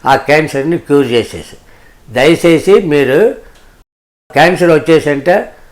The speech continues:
ఫియర్ చేయొద్దండి. నెక్స్ట్ ఏమంటే ఈ కీమోథెరపీ,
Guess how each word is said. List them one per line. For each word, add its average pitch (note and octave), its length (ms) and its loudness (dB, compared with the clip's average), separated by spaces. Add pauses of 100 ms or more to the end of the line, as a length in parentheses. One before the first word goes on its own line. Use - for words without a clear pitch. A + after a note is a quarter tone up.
(180)
ఫియర్ D#3+ 280 2
చేయొద్దండి. G2 500 -2 (440)
నెక్స్ట్ D#3 340 -2
ఏమంటే E3+ 720 2 (440)
ఈ D#3+ 120 2
కీమోథెరపీ, F3 960 2